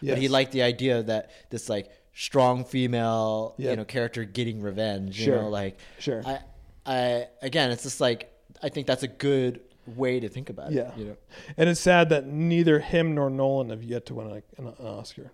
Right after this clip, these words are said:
Speaker 2: but it just kinda proves that it doesn't really matter at the end of the day.
Speaker 1: Because the Oscars and the Grammys and all
Speaker 2: Yeah.
Speaker 1: these award-driven things, there's a lot of stuff that we don't know, you
Speaker 2: Yeah.
Speaker 1: know, there's, there's a
Speaker 2: Well,
Speaker 1: lot of
Speaker 2: I,
Speaker 1: agendas,
Speaker 2: my
Speaker 1: you
Speaker 2: favorite,
Speaker 1: know?
Speaker 2: yeah, my favorite example is when, uh,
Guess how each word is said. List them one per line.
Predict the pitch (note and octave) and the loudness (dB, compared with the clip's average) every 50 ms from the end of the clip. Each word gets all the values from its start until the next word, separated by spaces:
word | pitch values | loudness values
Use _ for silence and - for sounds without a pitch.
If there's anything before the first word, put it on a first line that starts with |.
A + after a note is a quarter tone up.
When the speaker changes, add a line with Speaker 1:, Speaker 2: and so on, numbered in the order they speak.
| - | -18
Speaker 2:
but | - B2+ A2 - - | -16 -16 -14 -12 -12
it | D3 | -12
just | B2+ - | -10 -8
kinda | - C3+ A#2+ A2+ | -8 -8 -8 -8
proves | - - A#2+ A2 G#2 - | -8 -8 -8 -8 -10 -12
that | G#2+ | -18
it | B2 D3 D#3 E3+ F#3 | -18 -18 -14 -10 -6
doesn't | G3 G3+ F#3 E3+ | -4 -4 -2 -4
really | C3+ A#2+ | -4 -6
matter | G#2 F#2+ F#2+ G2 G2 | -8 -10 -14 -16 -18
at | - - | -18 -18
the | - | -20
end | - - | -18 -16
of | - - | -16 -16
the | - | -12
day. | - - | -10 -2
Speaker 1:
Because | A#3+ A3+ B3 A#3 - - - - | 2 2 2 2 0 -6 -10 -2
the | - G3 | 4 6
Oscars | G3 G3 G3 F#3+ - G#3 F#3+ F3 D#3+ D#3+ D#3+ - - | 6 6 6 4 2 0 0 0 -2 -4 -12 -10 -6
and | C#3 D3 D3+ D#3 D#3+ D#3+ D3+ | -2 -2 0 0 -2 -2 -4
the | D3 | -2
Grammys | C3 C#3+ C#3 C#3+ D3 C#3 C#3 C#3 C#3 C3+ B2 A#2 | 0 2 2 2 0 0 -2 -2 -2 -2 -4 -4
and | A#2 A#2 | -2 0
all | A#2+ C3 | 2 2
Speaker 2:
Yeah. | C#3+ | 2
Speaker 1:
these | C#3 D3 C#3+ B2+ - - - | 2 2 0 -2 -6 -8 -4
award-driven | - C3+ B2 A#2+ B2+ C3+ C#3+ C#3+ C3+ A#2+ C#3 C#3 B2 B2 A#2 | -2 -2 -2 0 4 4 6 4 4 2 0 -2 -2 -2 -2
things, | - D#3+ D3 C3+ A#2+ - - - - _ _ _ _ _ - | -2 -2 -2 -4 -8 -12 -16 -20 -20 _ _ _ _ _ -8
there's | G3 F#3+ | -4 -2
a | A3 | 0
lot | A#3+ C4+ C#4 C4 | 2 2 4 2
of | A3+ | 2
stuff | A#3+ - A#3 G#3 - | 2 2 2 2 2
that | G3+ | 0
we | E3+ D#3 D3 | 0 0 4
don't | D3 C#3+ C#3+ C3 B2+ | 4 4 4 2 0
know, | A#2 A2+ A#2+ C3+ E3+ - _ _ | -2 -2 -4 -4 -8 -12 _ _
you | - C#3+ C#3 | -8 -2 0
Speaker 2:
Yeah. | C3+ C3+ | 0 0
Speaker 1:
know, | C#3 C3+ C3+ | 0 -2 -2
there's, | C3+ B2+ B2+ B2+ - - - _ _ _ - - - - - - | -4 -4 -4 -8 -12 -18 -20 _ _ _ -20 -20 -20 -20 -16 -12
there's | C#3 B2 C#3 | 0 6 8
a | F#3+ | 10
Speaker 2:
Well, | G3 | 10
Speaker 1:
lot | F3+ D3 | 10 8
of | D3 C#3 | 6 6
Speaker 2:
I, | C#3 | 6
Speaker 1:
agendas, | - D3 C3 C3+ C#3 C#3+ C3+ C#3 C#3 C#3 C#3+ D3 | 6 6 6 4 4 4 6 6 8 8 6 6
Speaker 2:
my | F3+ F3 | 4 4
Speaker 1:
you | F3 | 4
Speaker 2:
favorite, | E3+ - G3 F#3 F3+ F3 - | 6 6 8 8 8 8 6
Speaker 1:
know? | - | 6
Speaker 2:
yeah, | F3 E3+ D#3 | 8 8 6
my | D#3 D#3 D#3+ | 6 4 2
favorite | - - F#3 F3 F3+ D#3+ D#3 | 2 4 4 6 6 4 4
example | D3 D3+ C#3 D3+ D3 C#3+ C#3+ C#3 C#3 C3+ | 2 0 2 4 4 4 2 2 0 0
is | C3 C3+ | 0 0
when, | C3 B2+ B2 B2 A#2+ A#2 - | 0 0 0 -2 -4 -8 -8
uh, | C#3 B2+ A#2+ A#2 A2+ | -6 -4 -2 -2 -4